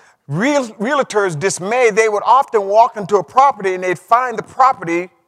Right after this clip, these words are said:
being lived in because no one had been in there for a while. So these people just went in and treated the place like their own, except for they didn't really treat it like their own. They took advantage of the place. You guys with me? Yes? Yes?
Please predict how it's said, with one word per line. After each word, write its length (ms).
being 380
lived 240
in 320
because 300
no 160
one 180
had 160
been 160
in 100
there 120
for 240
a 20
while. 320
So 140
these 140
people 220
just 260
went 200
in 200
and 240
treated 160
the 80
place 260
like 160
their 220
own, 160
except 300
for 160
they 140
didn't 140
really 140
treat 220
it 80
like 220
their 200
own. 260
They 100
took 240
advantage 520
of 100
the 60
place. 240
You 60
guys 180
with 120
me? 100
Yes? 100
Yes? 340